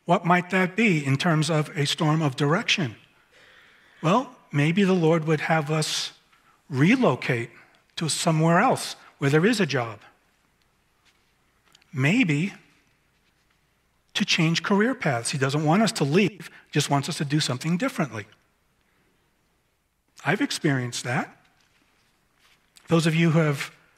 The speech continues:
have read my book, you've seen a few of the storms in our lives and how we've gone through them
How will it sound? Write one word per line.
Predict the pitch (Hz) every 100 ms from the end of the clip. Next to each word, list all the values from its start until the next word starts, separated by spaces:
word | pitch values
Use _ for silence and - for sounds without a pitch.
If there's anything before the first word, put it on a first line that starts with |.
| _ _ _
have | - 135
read | 160 151
my | 147
book, | 135 170 -
you've | 147 139
seen | - 165
a | 151
few | - 175
of | 151
the | 139
storms | - 185 165 147 139 - - - _ _ _ _ _ _ _
in | 147
our | 147 156
lives | 135 127 135 139 - 240
and | 135 127
how | - 156 156
we've | 143 156 -
gone | 147 135
through | - 160
them | 147 131